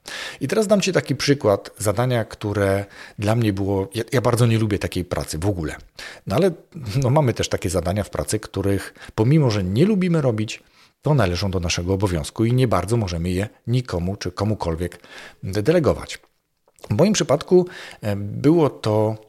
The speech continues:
opracowanie takiego opasłego pisma z działu prawnego i dla działu prawnego tak naprawdę, tak? Dostaliśmy takie pismo,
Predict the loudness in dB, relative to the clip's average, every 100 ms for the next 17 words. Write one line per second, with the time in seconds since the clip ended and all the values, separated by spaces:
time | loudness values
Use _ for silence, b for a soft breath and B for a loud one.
0 | _ B B B -4 0 -2 0 2 2
1 | 4 2 -2 -4 -2 -2 -2 -2 -2 2
2 | 0 4 2 2 -2 -16 _ -4 -2 0
3 | 0 0 -2 -4 -2 -2 -2 -6 -4 0
4 | 0 -2 -4 -4 -2 0 0 -2 -6 -2
5 | 0 2 2 0 -2 -6 -6 -8 -10 -12
6 | -10 -10 -12 -14 -4 -4 -2 -2 -4 -4
7 | -4 -6 -8 -6 0 0